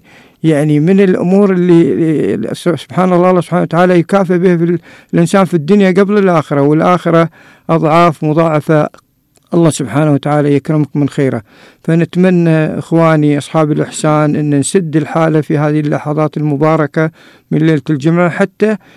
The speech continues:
ندخل في الحالات الأخرى، وأتمنى أن نخلص كل الحالات الخمس بإذن الله اللي موجودة. هذه حالات تستحق منكم الخير والعطاء.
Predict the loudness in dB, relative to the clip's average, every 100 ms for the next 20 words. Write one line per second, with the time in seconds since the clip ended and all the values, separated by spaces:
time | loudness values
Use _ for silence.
0 | _ _ -4 -4 -2 -2 0 -4 0 0
1 | 2 2 0 -4 -4 -2 -2 -2 -6 _
2 | _ -6 -4 -2 -2 0 2 2 2 0
3 | 0 0 0 0 -2 0 -2 -2 -2 0
4 | -2 -2 0 -2 -2 -6 -4 -2 -2 -6
5 | -4 -2 0 -2 0 0 0 0 0 0
6 | 0 2 2 2 0 _ -20 -20 _ -2
7 | 0 0 -2 -2 0 -2 -6 -10 -8 -6
8 | -4 -2 -2 0 0 0 -2 -6 -6 -2
9 | -2 0 -2 -2 -2 0 -2